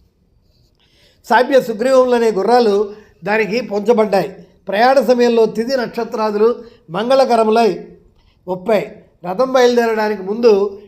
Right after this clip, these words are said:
యుధిష్ఠిరుడు ఎంతో ప్రేమతో దాక్కొని తప్పుకొని తప్పుకోమని తానే స్వయంగా గుర్రాల కళ్ళెం చేతబట్టాడు. అర్జునుడు కూడా ఉత్సాహంగా రథం మీద ఎక్కి బంగారు పిడిగల తెల్లని సమరాన్ని పట్టుకొని కుడివైపు నుంచి వెతసాగాడు.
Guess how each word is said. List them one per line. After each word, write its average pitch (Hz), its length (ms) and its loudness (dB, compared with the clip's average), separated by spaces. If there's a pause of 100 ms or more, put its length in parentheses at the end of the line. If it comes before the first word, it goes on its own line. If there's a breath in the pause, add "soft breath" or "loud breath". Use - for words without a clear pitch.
(160 loud breath)
యుధిష్ఠిరుడు 226 920 0 (340 soft breath)
ఎంతో 196 300 2
ప్రేమతో 240 720 -2 (280)
దాక్కొని 226 500 0
తప్పుకొని 220 500 -4
తప్పుకోమని 214 560 -2
తానే 208 340 2
స్వయంగా 220 640 0 (360 loud breath)
గుర్రాల 233 360 2
కళ్ళెం 240 400 -2
చేతబట్టాడు. 214 720 0 (360 loud breath)
అర్జునుడు 240 380 -4
కూడా 220 280 0
ఉత్సాహంగా 208 800 0 (260 loud breath)
రథం 202 240 -2
మీద 240 180 2
ఎక్కి 208 520 -4 (760)
బంగారు 220 460 0
పిడిగల 233 320 -2
తెల్లని 214 400 -4
సమరాన్ని 240 460 0
పట్టుకొని 226 640 0 (260 loud breath)
కుడివైపు 254 400 2
నుంచి 226 220 -4
వెతసాగాడు. 190 640 -4